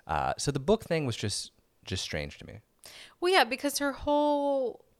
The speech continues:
Speaker 2: thing is, like, on social media. So
Speaker 1: Right.
Speaker 2: this is, like, her first book, right?
Speaker 1: Yeah.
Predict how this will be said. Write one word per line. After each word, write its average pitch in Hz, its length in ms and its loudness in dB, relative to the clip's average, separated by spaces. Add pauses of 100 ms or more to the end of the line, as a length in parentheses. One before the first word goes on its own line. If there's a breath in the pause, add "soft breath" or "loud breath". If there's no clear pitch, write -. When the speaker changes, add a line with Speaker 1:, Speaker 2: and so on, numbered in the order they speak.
(120)
Speaker 2:
thing 285 220 -2
is, 240 120 0
like, 226 140 0
on 214 120 -2
social 214 380 -6
media. 208 400 -8 (100)
So 110 120 0
Speaker 1:
Right. - 100 6
Speaker 2:
this 302 160 0
is, 254 80 -6
like, 226 200 2
her 226 100 -4
first 202 560 -4
book, - 360 -8
right? 202 520 -2
Speaker 1:
Yeah. 85 160 2